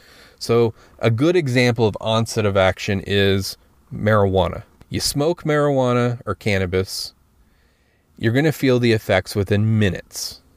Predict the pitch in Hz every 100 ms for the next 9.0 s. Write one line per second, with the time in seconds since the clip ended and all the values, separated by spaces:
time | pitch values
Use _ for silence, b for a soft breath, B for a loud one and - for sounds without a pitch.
0 | _ - 90 95 101 107 113 - 104 -
1 | 110 95 95 90 90 - 98 95 92 -
2 | - 95 98 98 95 92 - 101 - 98
3 | 92 - 95 90 - 85 - - b b
4 | 101 104 95 101 87 - - 98 104 95
5 | 87 - - 107 - 131 139 151 - B
6 | B B - 95 95 104 110 131 139 143
7 | - b b 113 120 135 139 123 117 113
8 | - 120 117 107 95 92 - 98 95